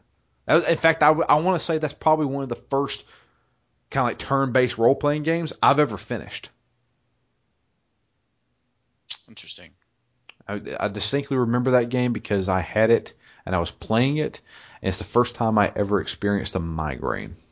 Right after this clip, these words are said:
Speaker 2: <laughs>
Speaker 1: For some reason, it, it wasn't, it had nothing to do with the game. I just re-, I just associate Super Mario R P G with the first time I ever felt a migraine before.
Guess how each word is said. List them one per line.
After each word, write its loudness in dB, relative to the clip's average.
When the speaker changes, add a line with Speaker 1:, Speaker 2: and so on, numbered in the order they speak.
Speaker 2:
<laughs> -16
Speaker 1:
For 2
some 6
reason, 6
it, 6
it 6
wasn't, 6
it 4
had 2
nothing 2
to -2
do -2
with -8
the -6
game. -4
I 2
just -4
re-, -4
I 4
just -2
associate 2
Super 0
Mario 6
R 6
P -2
G -4
with -2
the -2
first -2
time 2
I 2
ever -2
felt 0
a 2
migraine -2
before. -6